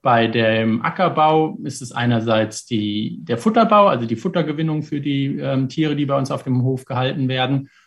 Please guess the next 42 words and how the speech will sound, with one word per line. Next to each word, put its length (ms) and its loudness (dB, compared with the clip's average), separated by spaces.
Und 300 0
dann 200 2
eine 360 0
spezielle 460 -4
Nische, 400 0
auf 100 -2
die 120 -6
wir 100 -4
uns, 340 -8
ähm, 540 2
spezialisiert 800 -4
haben, 300 2
ist 180 -12
die 140 -2
Saatgutvermehrung. 1000 -2
Wir 100 -6
produzieren 560 -2
ökologisches 640 -4
Saatgut 400 -2
für 100 -4
andere, 640 0
äh, 100 4
Biobetriebe. 880 0
Dann 160 4
haben 120 8
wir 60 6
noch 120 2
ein 80 2
paar 180 2
Kartoffeln 500 0
bei 140 0
uns 220 -2
in 80 -4
der 120 -4
Fruchtfolge, 840 -2
haben 180 6
eine 180 4
Direktvermarktung 760 -2
mit 160 -2
einem 220 -2
eigenen 400 -2
Hofladen. 800 -2